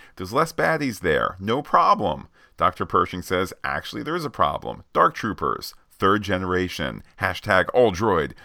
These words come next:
No man, man." They're in cold storage in the cargo bay and need a few minutes to power up. Doctor Pershing saying,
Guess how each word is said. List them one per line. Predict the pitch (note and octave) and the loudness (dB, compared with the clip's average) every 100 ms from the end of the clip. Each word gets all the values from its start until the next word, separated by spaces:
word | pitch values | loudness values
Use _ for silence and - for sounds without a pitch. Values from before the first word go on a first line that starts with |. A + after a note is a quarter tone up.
| - | -2
No | C#3+ C#3+ | 2 4
man, | C3+ C#3 D3 C3+ A2 F2+ | 4 6 6 4 2 0
man." | F#2 F#2 G2 A2 B2+ - _ - - - | 0 2 0 -2 -6 -14 _ -20 -14 -4
They're | G2+ | -4
in | F2 | -4
cold | - A2 G#2+ | -2 -2 -2
storage | - G#2 F#2+ F#2 | -6 -6 -4 -4
in | E2+ | -8
the | |
cargo | - F2+ F2 E2+ F#2 | -4 0 0 0 -4
bay | F#2 F2 F#2+ A#2+ | -2 -2 -4 -8
and | E2 | -10
need | D#2+ C#2+ | -10 -10
a | |
few | - A2 A#2 | -10 -6 -4
minutes | A2+ G#2+ - | -4 -6 -12
to | |
power | - F#2+ F2+ E2+ | -2 0 2 2
up. | F2+ C3 - - _ _ _ | 2 0 -4 -20 _ _ _
Doctor | D2 D2+ - | -6 -6 -4
Pershing | F2 D2+ - D#2 | -2 -2 -4 -12
saying, | - D2 C#2 C#2+ | -8 -8 -8 -12